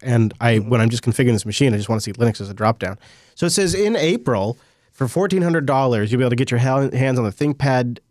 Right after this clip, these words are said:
Speaker 1: P fifty-one, uh, with a Xeon E three V six processor,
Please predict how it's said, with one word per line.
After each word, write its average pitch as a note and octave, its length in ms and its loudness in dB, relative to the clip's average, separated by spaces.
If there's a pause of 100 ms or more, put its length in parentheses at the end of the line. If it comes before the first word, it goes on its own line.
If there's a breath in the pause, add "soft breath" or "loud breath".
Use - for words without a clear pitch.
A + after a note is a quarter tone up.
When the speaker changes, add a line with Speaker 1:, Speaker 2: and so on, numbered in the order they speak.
(100)
Speaker 1:
P F3 180 -2
fifty-one, C3 760 -2 (500 soft breath)
uh, A#2 200 2
with A#2 120 0
a A2+ 60 0
Xeon E3 480 0
E D#3+ 160 0
three C#3 580 -2
V B2+ 160 -2
six C#3 240 -2
processor, - 720 -4